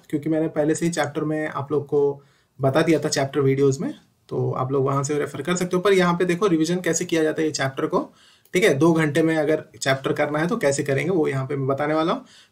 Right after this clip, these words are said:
तो start करते हैं students video को। Start करने से पहले channel को subscribe कर लीजिए, ओके, like कर दीजिए video को अच्छा लगे तो। If you are new, uh,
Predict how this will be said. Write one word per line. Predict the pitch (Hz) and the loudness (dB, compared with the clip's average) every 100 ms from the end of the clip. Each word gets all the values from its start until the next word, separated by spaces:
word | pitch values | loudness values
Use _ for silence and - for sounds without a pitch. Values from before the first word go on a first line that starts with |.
| - | 0
तो | 151 147 | 2 4
start | 147 165 196 | 4 2 2
करते | 208 208 | 2 2
हैं | 220 | 0
students | 214 208 | -2 0
video | 190 196 190 | 2 4 2
को। | 220 | 0
Start | - 170 | 2 2
करने | 180 180 | 2 2
से | 175 | 0
पहले | 170 180 | 0 0
channel | 170 156 160 | 0 -2 -2
को | 170 | -4
subscribe | 156 - 170 170 | -4 -2 0 0
कर | 175 | 0
लीजिए, | 165 165 175 | 2 2 0
ओके, | 247 - _ _ _ _ _ _ _ - - 147 170 139 | -4 -10 _ _ _ _ _ _ _ -20 -8 0 0 2
like | 143 151 | 2 2
कर | 180 | 0
दीजिए | 170 175 | 2 2
video | 160 156 160 | 4 2 0
को | |
अच्छा | 165 - | -2 -2
लगे | 151 147 | -2 -2
तो। | 147 277 - | -2 -2 -4
If | 131 | -2
you | 156 | -2
are | 139 | 0
new, | 139 180 277 - - _ _ - | 0 0 -2 -12 -20 _ _ -4
uh, | 139 131 | 0 2